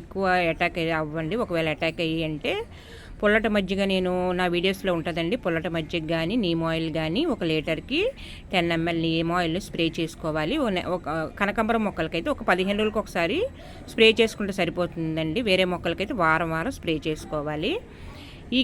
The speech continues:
కేర్ అన్నీ తీసుకుంటే చక్కగా మొక్కలు మనం పెట్టుకునేటప్పుడే అన్నీ కూడా చక్కగా పువ్వులై పూస్తాయి. ఇది అయిపోయిన తర్వాత పువ్వులు ఈ బ్రాంచ్ ఇలా ఉంటుంది కదా, ఈ బ్రాంచ్ని కట్ చేసేసుకోండి. ఈ కట్ చేసుకోవడం వల్ల ఇదే ప్లేస్లోని మళ్ళీ ఇంకొక బ్రాంచ్ స్టార్ట్ అయ్యి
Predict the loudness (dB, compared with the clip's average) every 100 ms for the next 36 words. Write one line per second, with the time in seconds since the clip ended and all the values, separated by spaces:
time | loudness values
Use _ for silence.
0 | 6 8 8 4 4 0 0 -4 -2 0
1 | 0 -4 -12 -16 -12 -6 -2 0 2 2
2 | 2 2 0 0 -2 -2 -2 -2 -2 -2
3 | 0 0 2 0 0 -4 -4 -8 -4 -4
4 | -2 0 0 0 -6 -4 -2 0 0 -4
5 | -8 -8 -4 2 4 4 4 4 2 2
6 | 0 2 0 0 0 -4 -4 0 2 2
7 | 4 4 4 2 0 4 4 4 2 0
8 | -2 -2 -2 -2 -6 -12 -16 -10 0 2
9 | 4 4 2 -2 -2 -2 0 -2 -2 -4
10 | -2 0 0 -2 -2 -4 0 0 0 0
11 | 0 2 0 2 6 6 6 4 2 2
12 | 0 2 2 0 -4 -14 -14 -14 -10 0
13 | 4 6 6 2 2 4 4 2 0 0
14 | 2 2